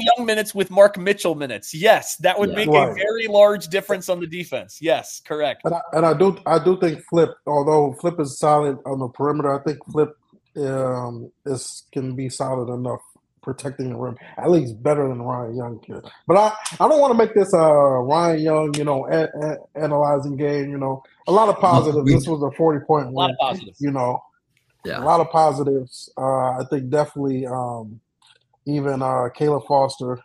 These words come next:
Speaker 3: a great, great game. Flip, man,
Speaker 2: Yeah.
Speaker 3: Flip, is this, this, this gonna be a National Player of the Year candidate right here? If you, if you get twenty-five and twenty-seven with ease,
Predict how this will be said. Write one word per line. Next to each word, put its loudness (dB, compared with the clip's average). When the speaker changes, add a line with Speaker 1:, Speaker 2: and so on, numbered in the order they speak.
Speaker 3:
a -12
great, -6
great -6
game. -10
Flip, 2
man, 2
Speaker 2:
Yeah. -2
Speaker 3:
Flip, -2
is -2
this, 4
this, -2
this 0
gonna 4
be 2
a 6
National 2
Player 4
of 0
the 0
Year 2
candidate 2
right 4
here? 2
If -10
you, -16
if -6
you 2
get 2
twenty-five 4
and -4
twenty-seven 2
with -2
ease, -4